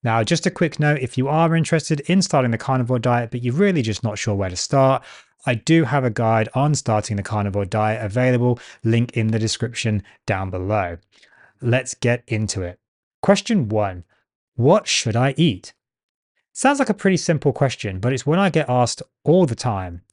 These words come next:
Now, there's a short answer and there's a long answer. The short answer is, well, basically anything that's an animal-based product. The long answer is, uh, it's a bit more complicated than that.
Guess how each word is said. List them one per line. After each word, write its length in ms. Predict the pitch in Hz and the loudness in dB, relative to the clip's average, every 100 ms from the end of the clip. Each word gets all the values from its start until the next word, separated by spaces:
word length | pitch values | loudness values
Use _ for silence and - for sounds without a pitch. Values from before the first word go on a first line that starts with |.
| _ | _
Now, 120 | 131 | 0
there's 180 | 139 147 | 0 0
a 40 | 147 | 0
short 300 | - 240 120 | 4 4 4
answer 460 | 127 127 - 107 | -2 -2 -2 -4
and 120 | 110 113 | -2 -2
there's 100 | 104 | 0
a 80 | |
long 220 | 104 120 104 | 2 2 0
answer. 420 | 95 95 104 90 - _ _ _ _ | -4 -6 -10 -12 -18 _ _ _ _
The 80 | - | 0
short 320 | 123 247 214 | 4 4 4
answer 320 | 147 123 - 123 | 2 0 2 0
is, 160 | 107 | 2
well, 380 | 117 127 127 120 | 2 4 4 2
basically 480 | 143 147 - - 113 | 2 0 0 -6 -2
anything 380 | 113 120 123 107 | 0 0 0 -2
that's 160 | 101 | -2
an 60 | 110 | -4
animal-based 600 | 104 107 104 98 95 - | -2 0 -2 -4 -6 0
product. 460 | 185 190 175 - - - - _ | 4 4 2 -2 -20 -20 -20 _
The 80 | 131 | 2
long 200 | 156 185 | 4 4
answer 400 | 160 143 - 131 | 4 0 0 2
is, 360 | 127 123 123 143 | 2 2 0 0
uh, 460 | 160 151 151 147 143 | 0 0 2 4 2
it's 100 | 127 | 2
a 60 | |
bit 100 | 131 | 0
more 140 | 117 107 | 0 -2
complicated 680 | 113 101 107 101 95 98 | -2 -4 -4 -4 -4 -4
than 200 | 85 90 | -6 -4
that. 260 | 107 98 | -4 -4